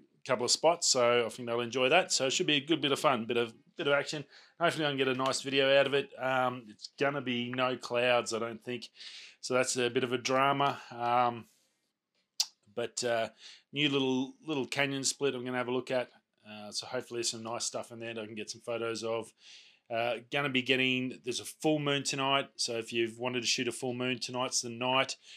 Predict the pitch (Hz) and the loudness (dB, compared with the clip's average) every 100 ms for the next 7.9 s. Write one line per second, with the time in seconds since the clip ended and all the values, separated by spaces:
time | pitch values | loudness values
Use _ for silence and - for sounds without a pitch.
0 | - _ - 110 113 110 104 - - - | -20 _ -10 -4 -2 -4 -4 0 2 2
1 | 117 113 107 - 98 107 _ 127 143 131 | -2 -4 -8 -12 -14 -14 _ -4 -2 0
2 | 147 135 131 131 131 120 - 127 123 120 | -2 0 0 0 0 -2 -4 -2 -4 -2
3 | 123 123 123 - 110 113 113 110 - 135 | -2 -2 -4 -6 -6 -2 -2 -2 0 4
4 | 127 127 135 123 120 - - 110 - _ | 4 4 4 4 2 -2 -6 -8 -10 _
5 | - 113 _ 120 113 120 110 127 117 - | -12 -12 _ -8 -6 -6 -4 -2 0 -2
6 | 117 120 113 - 117 113 117 _ _ _ | 2 2 2 -2 -4 -4 -6 _ _ _
7 | _ - 107 110 110 104 123 117 | _ -12 -6 -4 -6 -4 -2 -2